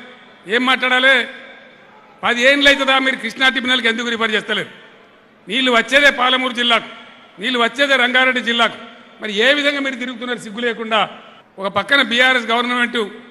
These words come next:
పోరాటం చేస్తూ ఉంటే మీరు మౌనం ఎందుకు పాటిస్తున్నారు? ఎవరి కోసం పాటిస్తున్నారని దయచేసి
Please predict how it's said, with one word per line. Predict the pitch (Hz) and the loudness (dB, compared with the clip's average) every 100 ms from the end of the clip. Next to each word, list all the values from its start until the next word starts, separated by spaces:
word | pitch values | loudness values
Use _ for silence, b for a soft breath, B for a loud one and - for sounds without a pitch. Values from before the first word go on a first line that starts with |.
| - 180 | -16 -4
పోరాటం | 233 262 254 226 | 0 2 0 -2
చేస్తూ | 220 226 | -2 -2
ఉంటే | 208 180 233 269 - - - - | -4 0 2 2 0 -14 -20 -16
మీరు | 202 240 | -8 -6
మౌనం | 208 233 269 | -4 -2 0
ఎందుకు | 277 262 | 0 -2
పాటిస్తున్నారు? | 185 240 233 226 233 | 0 0 -2 -6 -6
ఎవరి | 214 220 | -4 -4
కోసం | 220 214 | -6 -8
పాటిస్తున్నారని | 185 196 196 208 196 196 | -6 -6 -6 -8 -8 -4
దయచేసి | 175 202 208 208 196 | -4 -2 -4 -6 -8